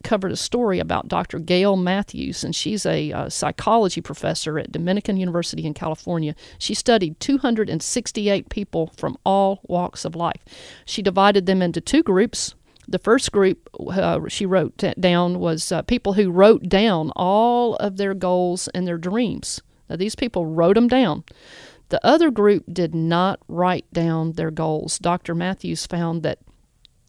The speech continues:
you become forty-two percent more likely to achieve your goals and dreams simply by writing them down. But here's the thing, Alex. The percentage of people achieving their goals goes up even higher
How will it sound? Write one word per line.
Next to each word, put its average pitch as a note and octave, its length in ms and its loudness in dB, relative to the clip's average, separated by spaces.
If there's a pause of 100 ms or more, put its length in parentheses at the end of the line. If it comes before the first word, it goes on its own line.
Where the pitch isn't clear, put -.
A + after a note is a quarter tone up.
(160)
you G3+ 160 0
become F3+ 460 -2 (360)
forty-two B3 760 2
percent - 440 -2
more F3+ 200 2
likely E3 420 0
to - 160 -4
achieve A3+ 420 -2
your F3+ 140 0
goals E3 340 0
and F3 120 -2
dreams D#3+ 320 -2
simply - 760 0 (100)
by D#3+ 140 -6
writing E3+ 440 0
them D#3+ 160 -4
down. G3 320 2 (340)
But D#3 100 -6
here's E4+ 200 4
the C4+ 100 0
thing, C4+ 320 0
Alex. D#3 400 -8 (380)
The C4+ 80 -4
percentage D4 540 0
of G#3 140 -2
people G#3 440 -4 (160)
achieving A#3+ 540 0
their F#3+ 120 0
goals F#3 500 0 (100)
goes F#3 320 -2 (100)
up G#3 320 -2
even G3 340 -2
higher G#3+ 580 -2